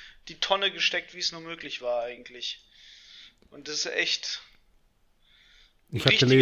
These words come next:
Speaker 2: gelesen,
Speaker 1: Müll gewesen. Ja.
Speaker 2: ich hab gelesen,
Speaker 1: Auch, auch alleine, um, um's kurz, ich, ich muss das kurz mal jetzt,
Speaker 2: Ja, ja.
Speaker 1: jetzt ansprechen, bevor ich's, wir haben letzte Woche sogar noch genau über die Punkte geredet, die Silvio jetzt angesprochen hat, ne?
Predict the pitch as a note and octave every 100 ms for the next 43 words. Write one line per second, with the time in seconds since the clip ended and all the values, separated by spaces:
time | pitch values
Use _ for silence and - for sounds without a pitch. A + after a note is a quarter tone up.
0 | F3+ B2+ B2 D#3 C3 C3 B2 B2 B2 _
1 | - C#3 - F#3 - A#2 B2 - A#2+ B2
2 | - F3+ - - - - D3+ D#3+ F3+ D#3+
3 | - D#3 D#3+ D#3+ D3 - E3 D3 - -
4 | C#3+ D3+ D3 D3+ - - D3 C#3 A#2 -
5 | B2 A#2 G#2 D3+ D3+ D#3 C#3+ C#3+ D3 C#3+
6 | - - - - D#3 E3 G#3 A3+ G3 G#3
7 | G#3 G#3 G#3 - - D#3+ E3+ E3+ D#3+ E3+
8 | E3+ F#3 F3+ E3 D#3+ F3+ F3 D#3+ D3 D#3+
9 | D#3+ C#3+ C3 D3+ D3 D3 C#3+ B2 C3+ D3
10 | - C#3 C3 C3 B2 E3 G3